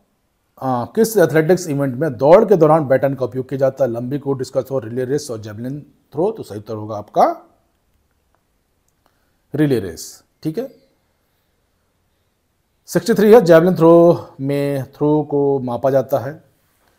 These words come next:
जेवलिन थ्रो में थ्रो को मापा जाता है। जेवलिन की नोक के पहले स्पर्श से, जेवलिन की एड़ी के पहले स्पर्श से,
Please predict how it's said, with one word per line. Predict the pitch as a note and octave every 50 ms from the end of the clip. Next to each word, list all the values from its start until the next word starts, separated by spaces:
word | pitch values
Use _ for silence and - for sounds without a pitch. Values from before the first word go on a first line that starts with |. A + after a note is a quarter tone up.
| _ _ _ _ _ -
जेवलिन | G#2+ C3+ C3+ C3+ D#3 F3+ F#3+
थ्रो | - D#3 E3+ E3+
में | G3 C4+ -
थ्रो | - D#3 C#3
को | B2+ D3
मापा | C#3+ C3+ B2+ - C#3+ C#3+
जाता | D3 C#3 C#3+ - C#3+
है। | E3 G#3 A3 - _ _ _ _ _ _ _ _ _ _
जेवलिन | A#2 D3 D3+ D#3 F#3 G3 G3+
की | E3 F#3+ F#3+
नोक | F3+ E3 D#3 E3 E3 E3 - - _ _ _ _ _ _ _ _ _ _ _ _ _ _ _ -
के | - D3 C#3+ C#3+
पहले | C#3+ - C3+ C#3 D#3 E3+ E3+
स्पर्श | E3+ E3+ - D#3+ D#3+ D#3+
से, | - - G3 G#3+
जेवलिन | F3 D#3 C#3 B2+ C3 C3+ C#3 C#3 C#3 C3+
की | C#3+ C#3 - _ _ - B2 A#2+ A#2+ A#2+ A#2+ A#2 A2+ A2+ A2 A2 - _ _ _ _ _ _ -
एड़ी | C#3 C#3 C#3 D3 D#3 D3+
के | D3+ D#3 D3
पहले | - A#2 A#2 B2 B2
स्पर्श | B2 - C#3 B2+ A2+
से, | - - D3 F#3 -